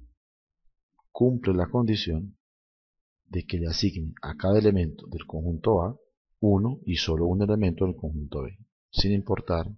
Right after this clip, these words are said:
que sea el mismo. Un ejemplo de lo que no es función es, por ejemplo, cuando a un elemento del conjunto A se le asigna más de un elemento del conjunto B.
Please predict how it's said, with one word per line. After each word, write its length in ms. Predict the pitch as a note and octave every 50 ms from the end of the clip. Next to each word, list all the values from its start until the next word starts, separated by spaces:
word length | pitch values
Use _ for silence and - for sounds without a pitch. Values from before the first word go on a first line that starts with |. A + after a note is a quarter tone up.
| _ -
que 120 | - - D#2+
sea 320 | - - F2+ D#2+ D#2+ D#2+ -
el 140 | - D2+ D2
mismo. 340 | D2 C#2+ D2+ - - - - _ _ _ _ _ _ _ _ _ _ _ _ _ _ _ _ _
Un 160 | - F#2 G#2+
ejemplo 480 | C3 B2+ C3 B2 A2+ G#2 A2+ - A2 G#2+ -
de 120 | F2 E2
lo 160 | D2+ D2+ C#2
que 140 | - - D#2+
no 300 | D2+ D#2+ E2 F2+ F#2 G2
es 160 | G2 G2 -
función 760 | - G#2+ G#2+ G#2+ G#2+ - - D#2+ D2+ C#2+ C2+ C2 - - - _ _ _ _
es, 200 | - D2+ D#2 -
por 180 | - - F#2 F#2+
ejemplo, 480 | G2 G2+ G#2 E2+ C#2+ - - C#2 C#2+ - _ _ _ _ _ _ _ _ _ _ _ _ _ _ _ _ -
cuando 440 | - G2 F#2+ E2+ D2+ C#2 C2+ - _ _ _ - - -
a 140 | - D2+ D#2
un 200 | D2+ D#2+ F2 G2
elemento 460 | G#2 G#2+ G#2+ G#2 G2+ F2 D#2 D#2 - _ _ _ _ _ _ _ _ - - -
del 280 | - E2 D#2 D2+ D2
conjunto 500 | - D2+ D#2 D#2+ E2+ D#2+ D#2 - A#2 G2+
A 140 | E2+ E2+ D#2+ - - _ _ _ _ _ _ _ _ _ _ -
se 180 | - - G#2 G2
le 80 | G#2+
asigna 540 | A2 G#2+ - C#3 A2 F#2 F2+ F2 F#2+ G2+ G#2 - _ _ _ _ - _ -
más 240 | G#2 G2 F2 E2+
de 100 | D#2 F2+
un 120 | F2 E2+ F#2+
elemento 640 | G2+ G2 G2 G2 F#2+ F2 D#2+ - - F2+ F2 F#2 G2+ - _ _ - _ -
del 220 | D2 D#2 D#2 -
conjunto 500 | - - D2 - E2 D#2 D2 - D#2+ D2+
B. 160 | C2 - -